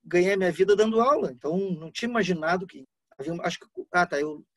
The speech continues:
alguém caiu, passou a luz pra lá. Eu queria saber de ti, essa mudança na tua vida, é, de se tornar professor, eu sei que é um apaixonado por isso, por pesquisar escrita e,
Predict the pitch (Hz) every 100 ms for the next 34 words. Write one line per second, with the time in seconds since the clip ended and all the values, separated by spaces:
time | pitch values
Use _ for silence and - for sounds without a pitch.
0 | _ _ - 143 190 185 170 180 180 165
1 | 180 160 - 156 135 - _ - _ _
2 | _ - 185 220 247 262 285 - 247 -
3 | 254 247 208 247 247 220 214 151 190 214
4 | 185 _ _ _ _ _ _ _ _ _
5 | _ 143 147 151 147 131 - - 175 196
6 | 214 202 180 - 165 190 302 - _ _
7 | _ _ _ 160 190 226 208 - 196 208
8 | 190 165 175 - 170 147 180 180 139 _
9 | _ - 160 147 220 196 - 151 - 151
10 | - 151 120 160 180 - - 180 196 -
11 | 165 151 151